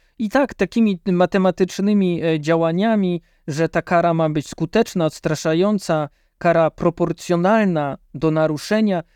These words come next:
Prezes łodo kon-, na końcu obniża ją znowu o czterdzieści procent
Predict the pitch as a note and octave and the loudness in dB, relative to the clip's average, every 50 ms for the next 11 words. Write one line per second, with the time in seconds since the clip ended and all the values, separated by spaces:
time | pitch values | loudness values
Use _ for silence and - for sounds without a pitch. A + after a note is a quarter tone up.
0 | _ _ - F#3 G3 A3 A3 G3+ F3 - - E3+ G3 A3 G3+ F#3 E3 - - F#3 | _ _ -2 2 2 2 4 2 -2 -2 0 0 2 2 2 2 -2 0 0 0
1 | F3+ F3+ F3 F3+ F3+ E3 - - B3 A#3 A3 F#3+ - F#3+ F3 D#3+ D#3+ F#3 A3+ A3+ | 0 2 0 0 0 -2 2 2 2 4 2 0 0 -2 -2 0 2 2 2 2
2 | F#3 F#3 E3+ E3 D#3+ D#3 D3+ C#3 D#3 F3 G#3 A#3+ A#3 A3+ A3+ G#3 G3+ G#3 _ _ | 2 2 0 0 0 -2 -4 -4 -2 0 2 2 2 2 0 -2 -4 -6 _ _
3 | _ _ _ _ - - F3 D#3+ - - F#3+ F#3 F#3 F#3+ G3 F#3 - - G3 E3+ | _ _ _ _ -2 -2 -2 -2 0 -2 -2 -2 0 2 0 0 0 -2 -6 -2
4 | - F#3 F#3+ F3+ - F3+ E3+ E3 - | 2 4 4 4 4 0 -2 -2 -4